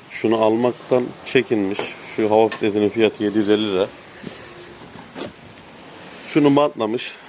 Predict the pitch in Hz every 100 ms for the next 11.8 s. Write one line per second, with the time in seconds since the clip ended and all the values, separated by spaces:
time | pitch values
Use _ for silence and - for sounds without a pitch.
0 | - 107 107 110 113 117 117 104 117 110
1 | 110 120 117 107 98 139 135 - - -
2 | - 101 107 107 - - - 104 110 107
3 | - 113 101 113 113 107 104 117 - -
4 | 120 113 113 107 117 113 - 107 110 -
5 | - 107 113 110 101 - - - - -
6 | - 104 104 113 110 113 117 120 117 139
7 | 135 117 131 - - - - - - 117
8 | 131 123 127 120 120 110 117 113 107 104
9 | 101 - - 104 - 104 107 104 107 101
10 | 104 101 101 98 95 104 104 - - -
11 | - - 113 113 104 101 101